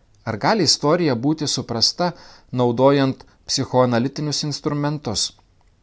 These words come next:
Ar galima istoriją suvokti, apmąstant ją per Edipo komplekso prizmę? Tam tikra prasme tai skamba kaip bandymas psichologizuoti pačią istoriją.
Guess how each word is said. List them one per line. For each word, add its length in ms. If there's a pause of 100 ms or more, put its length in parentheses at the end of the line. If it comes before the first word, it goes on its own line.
(180)
Ar 120
galima 440
istoriją 520
suvokti, 720
apmąstant 720
ją 300
per 240
Edipo 420
komplekso 560
prizmę? 480 (840)
Tam 180
tikra 300
prasme 500 (320)
tai 120
skamba 540
kaip 260
bandymas 600 (260)
psichologizuoti 920
pačią 340
istoriją. 600